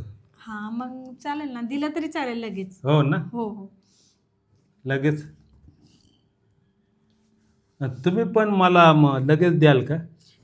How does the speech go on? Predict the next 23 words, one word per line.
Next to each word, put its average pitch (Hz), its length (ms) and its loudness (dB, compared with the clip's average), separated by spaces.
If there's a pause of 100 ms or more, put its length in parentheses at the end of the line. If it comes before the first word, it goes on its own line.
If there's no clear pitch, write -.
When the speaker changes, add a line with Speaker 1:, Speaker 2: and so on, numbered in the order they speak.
Speaker 1:
काय? 427 160 6 (1800)
काय? 302 180 -10 (1700)
Speaker 2:
<laughs> 151 100 -2 (680)
म्हणजे 190 400 2 (1700)
समजून 202 340 2
घ्या 185 180 8
हाक. 151 280 6 (540)
Speaker 1:
अहो, 269 160 -4
मला 403 180 -4
समजत 302 540 -6
नाही, 349 140 -10
तुम्ही 311 300 -8
स्पष्ट 320 300 -8
बोला 320 260 -8
ना, 294 100 -6
काय 247 200 -12
बोलायचं 226 280 -8
Speaker 2:
हा? 151 240 0
Speaker 1:
ते. 208 80 -10 (160)
हा. 240 160 -8 (1160)
Speaker 2:
नाही 170 160 2
लक्षात 156 340 2
आलं? 135 180 -2